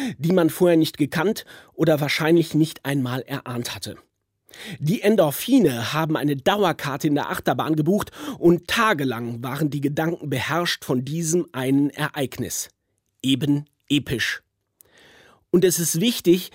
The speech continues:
sich an diese epischen Wendepunkte im Leben zu erinnern, weil die Freude und Energie, die man in solchen Momenten erlebt hat, ist nicht weg. Sie ist gespeichert und eine Kraftquelle, die hilft,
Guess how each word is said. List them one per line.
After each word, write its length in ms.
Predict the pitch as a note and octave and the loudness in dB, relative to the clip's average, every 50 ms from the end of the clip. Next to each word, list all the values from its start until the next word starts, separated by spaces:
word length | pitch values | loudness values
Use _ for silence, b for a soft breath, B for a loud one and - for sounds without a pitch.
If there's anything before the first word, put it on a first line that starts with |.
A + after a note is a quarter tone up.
| b | b
sich 320 | _ C#3+ D#3 F#3 F#3 G#3+ - | _ -2 0 0 0 0 0
an 160 | D#3+ D#3 C3 | -2 -2 -2
diese 420 | D#3 G3 G#3+ F3+ G3+ F#3 - _ | -2 -4 0 2 2 0 2 _
epischen 540 | F3 G#3 A3+ - - G#3 F3+ - F#3+ D3+ C3+ | 0 0 0 0 -2 -2 0 0 0 0 0
Wendepunkte 640 | B2+ B2+ D3 D3+ E3 C3 - D#3+ D3+ D#3 D3+ - E3+ | 0 -2 -2 -2 -2 -4 -2 0 0 0 0 -2 -6
im 220 | - - E3+ E3 | -4 -2 -2 -2
Leben 300 | C3+ C3 B2+ B2 C3 D3 | 0 -2 -2 -4 -4 -4
zu 140 | - - E3 | -2 -2 -2
erinnern, 480 | C#3+ C#3+ A#2 F#3+ G#3 G3 D3+ C3 C3 B F3+ A#3+ C4 B3+ A3+ E3 B | -2 0 2 2 2 2 2 0 -4 B -8 -10 -10 -12 -12 -10 B
weil 200 | C#3 D#3 D#3 D#3 | -2 -2 0 -2
die 140 | B2 B2 A#2 | -2 -4 -8
Freude 540 | - - - D3+ D#3+ G3 A#3 B3 A3 A#3 | -10 -10 -4 0 2 2 2 2 2 2
und 200 | G#3 F3 G3+ F#3 | 2 2 0 -2
Energie, 460 | - F#3 F#3 F3 E3+ C#3 C#3+ C#3+ A#2+ A#2+ | -2 -2 -2 -2 -2 -2 -4 -4 -4 -6
die 180 | A#2+ C#3 D3 | -6 -4 -2
man 300 | E3 D3+ C3+ B2+ A#2+ A2 B G#3+ A3 E3+ - | -2 0 -2 -2 -6 -8 B -10 -12 -8 -4
in 180 | - C#3+ C#3+ | -2 -2 0
solchen 340 | - - E3+ G#3+ A3+ - G#3+ | 0 0 0 0 0 0 0
Momenten 420 | F#3 F#3 E3+ F3 G3 F#3+ - - | 2 2 2 2 0 0 -2 -4
erlebt 380 | D3 A#2+ B2+ D#3 E3 D#3 - - | -4 -4 -2 -2 -2 -2 -4 -4
hat, 220 | E3 C#3+ C#3+ - B B B B B B B _ | -4 -4 -4 -6 B B B B B B B _
ist 420 | - - F#3+ - - - - - - _ | 2 2 4 4 0 -2 -6 -10 -18 _
nicht 460 | - A2 C3 C#3 C#3+ - - - - - _ _ | -10 -6 -6 -6 -6 -6 -10 -16 -20 -20 _ _
weg. 400 | A#2+ B2+ G#2+ G#2 - - - - _ _ _ _ _ _ | -8 -8 -8 -8 -10 -14 -18 -18 _ _ _ _ _ _
Sie 140 | - D3 D#3 | -10 -8 -6
ist 180 | D#3+ - - | -6 -6 -4
gespeichert 720 | - D#3 - - - - C#3 A#2+ D3 D#3+ - A3+ A3 A3+ - B B B B | -2 0 2 2 2 0 -2 -2 -2 -2 0 -2 -2 -4 -6 B B B B
und 180 | B B2+ E3 E3+ | B -2 -2 0
eine 200 | - E3 F3 D#3 | 0 0 -2 -2
Kraftquelle, 760 | - - - A#3 A#3 - - - - - C3 B2+ C3+ D#3 F#3 F#3 B B B B - | -4 -4 -4 -4 -4 -6 -10 -12 -8 -6 -4 0 0 0 0 -2 B B B B -8
die 80 | C#3+ D3 | -6 -6
hilft, 500 | D3 B2 C#3 D3+ D#3+ E3 - - - | -4 -2 0 0 0 0 -4 -10 -16